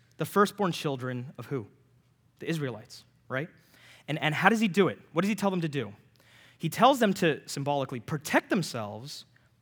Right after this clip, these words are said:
by killing a lamb, Passover lamb, putting the blood on the lamb, of the lamb on the door frame that night. You guys remember this story? Okay. So, so look at, we're in Exodus, everybody in Exodus twelve? Okay, look at verses twenty-one and twenty-two.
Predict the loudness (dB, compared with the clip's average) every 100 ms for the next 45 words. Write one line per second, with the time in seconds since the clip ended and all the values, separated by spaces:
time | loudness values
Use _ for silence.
0 | -12 -2 0 2 0 -2 -6 -12 _ _
1 | _ _ _ _ _ _ -6 -2 0 2
2 | 0 0 -4 -6 -12 _ _ _ -8 -8
3 | -6 -6 -6 -8 -12 _ _ _ _ -4
4 | 4 4 4 2 2 2 0 -2 -4 -4
5 | -8 -12 -10 -6 -4 -4 -6 -8 _ -10
6 | -8 -8 -10 -12 -16 -18 _ _ _ -10
7 | -8 -10 -14 _ _ _ _ -14 -10 -8
8 | -8 -10 -14 -14 _ _ _ _ _ -16
9 | -14 -16 _ -20 -20 -8 -6 -4 -2 0
10 | 0 -2 -6 -12 -4 -2 -2 -4 -6 -12
11 | -10 -10 -10 -12 -14 -14 -12 -14 _ -12
12 | -4 2 2 2 -2 -6 -8 -10 -8 -6
13 | -6 -10 -10 -12 -14